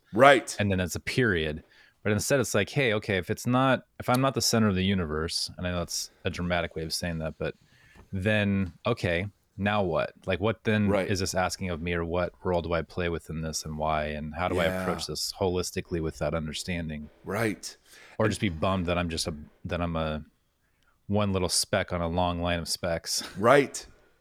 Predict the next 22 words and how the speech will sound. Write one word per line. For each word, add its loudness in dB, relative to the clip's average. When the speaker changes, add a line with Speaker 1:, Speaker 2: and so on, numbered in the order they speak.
Speaker 1:
Right. 6
Exactly. 0
And 4
it, -2
and 4
it's, 0
it's 0
possible 4
to 0
find 4
your 8
significance, -2
um, 0
and 8
hold 2
on 4
to -8
the 0
humility 2
of 0
just -8
being 0